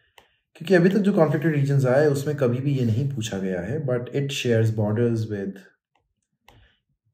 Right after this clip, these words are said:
it shares borders with Sudan, South Sudan, it is a part of Sudan, it's right next to Blue Nile। ये सारे सवालों के जवाब आपके पास जब आप exam देने जाएं दो हज़ार चौबीस में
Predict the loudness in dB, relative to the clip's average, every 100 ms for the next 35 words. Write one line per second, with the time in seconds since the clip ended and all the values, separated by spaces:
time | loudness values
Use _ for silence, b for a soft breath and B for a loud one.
0 | -16 -10 -2 2 4 4 4 2 2 0
1 | 0 -4 -6 -2 2 4 2 0 -2 0
2 | -2 -2 -6 -4 -2 -2 -2 -2 -2 -4
3 | 0 2 2 2 -2 -2 -4 -2 -2 -4
4 | -6 -8 -8 -8 -10 -14 -16 -6 -2 0
5 | 0 -2 -2 -6 -8 -2 0 2 2 0
6 | -2 -8 -18 b b b b b b b
7 | b -12 0 2 4 2 0 0 0 0
8 | -2 0 0 0 0 -4 -8 -4 -4 -4
9 | -6 -6 -4 -4 -4 -6 -2 0 0 0
10 | 0 -2 -4 -2 -2 -2 -4 -6 -6